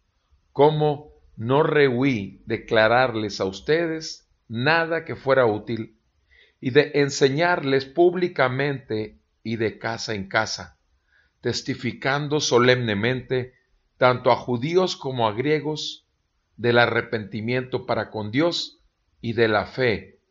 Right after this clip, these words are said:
en nuestro Señor Jesucristo". Amén. Si vemos aquí el comentario que está haciendo el apóstol Pablo,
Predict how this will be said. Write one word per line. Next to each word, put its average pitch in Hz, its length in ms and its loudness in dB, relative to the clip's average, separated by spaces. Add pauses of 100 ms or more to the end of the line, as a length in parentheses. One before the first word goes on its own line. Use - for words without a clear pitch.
en 107 160 -4
nuestro 113 440 -4
Señor 98 400 -6
Jesucristo". - 720 -10 (600)
Amén. 98 380 -12 (2250)
Si - 240 -8
vemos 190 340 0
aquí 165 300 -4
el 120 180 0
comentario 127 640 -2
que 120 100 -6
está 131 180 -4
haciendo 127 420 -6
el 107 80 -2
apóstol 107 640 -6
Pablo, 107 680 -2